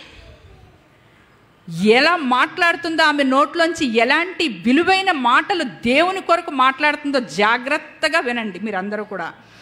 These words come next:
యెహోవా ఈ దేశమును మీకు ఇచ్చుచున్నాడనియు, మీ వలన మాకు భయము పుట్టుననియు, మీ భయము వలన ఈ దేశ నివాసులందరికీ ధైర్యము చెడుననియు నేను ఎరుగుదును. చూసారా? ఎందుకని?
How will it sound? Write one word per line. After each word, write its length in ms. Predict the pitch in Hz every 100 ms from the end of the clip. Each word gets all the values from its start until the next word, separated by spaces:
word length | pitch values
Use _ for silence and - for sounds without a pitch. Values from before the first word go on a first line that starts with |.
| - - -
యెహోవా 540 | 226 285 320 415 415 381
ఈ 140 | 370
దేశమును 560 | 294 320 359 453 381 370
మీకు 280 | 359 359
ఇచ్చుచున్నాడనియు, 1120 | 247 - 247 269 277 285 294 302 311 370 508 523 - - - _ 214
మీ 240 | 277 415
వలన 340 | 349 359 392 403
మాకు 280 | 381 403 339
భయము 520 | 190 202 233 302 349
పుట్టుననియు, 880 | 359 - 339 339 339 349 392 480 539 - - - _ -
మీ 260 | 277 427
భయము 480 | 453 202 285 427 440
వలన 280 | 427 403 403
ఈ 180 | 403 381
దేశ 360 | 240 294 359 -
నివాసులందరికీ 880 | 392 339 370 392 381 359 370 392 381
ధైర్యము 680 | 254 170 220 277 330 349 359 -
చెడుననియు 840 | 233 220 285 302 320 330 381 508 523 - - - 247
నేను 400 | 277 330 381 359
ఎరుగుదును. 600 | 349 349 330 320 320 320 311 294 277 247 208 175 208 - -
చూసారా? 340 | 285 359 370 415 - - - - 202
ఎందుకని? 540 | 349 494 494 508 554